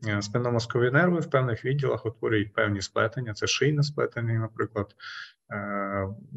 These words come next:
це один, це чотири. Далі, е, це шість, Т один – це буде плечове сплетення, яке буде, е, максимально, е, забезпечити іннервацію верхньої кінцівки. Е, міжреброві нерви, вони сплетення утворюють.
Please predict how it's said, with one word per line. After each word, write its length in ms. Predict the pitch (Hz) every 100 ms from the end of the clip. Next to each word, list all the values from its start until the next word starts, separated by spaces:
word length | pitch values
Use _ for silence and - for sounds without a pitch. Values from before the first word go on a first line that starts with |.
| -
це 340 | - 104 101 -
один, 360 | 110 104 107
це 160 | 101 -
чотири. 640 | - 107 - 107 104 98 101 - - - _ -
Далі, 300 | 107 113 107
е, 440 | 101 - 104 98
це 160 | 98 104
шість, 520 | - 123 117 - -
Т 140 | 110
один – 400 | 110 110 107 104
це 320 | 101 - 101 101
буде 280 | 101 107 98
плечове 500 | 110 107 - 107 98
сплетення, 500 | - 104 95 101 98
яке 280 | 98 -
буде, 440 | 98 101 101 95 101 - _
е, 60 | 98
максимально, 840 | 98 98 101 - 107 107 95 95
е, 300 | 101 104 98
забезпечити 800 | 95 98 - - 101 - - 107
іннервацію 600 | 101 101 101 95 - 101
верхньої 360 | 101 - 131
кінцівки. 600 | 135 143 - 143 135 127 135 - - - - -
Е, 400 | 107 104 104 101
міжреброві 960 | 107 139 143 - 127 123 127 139 127
нерви, 500 | 123 120 123 110 101
вони 240 | 95 101 110
сплетення 600 | - 113 107 107 104 110
утворюють. 600 | 107 156 170 175 165 -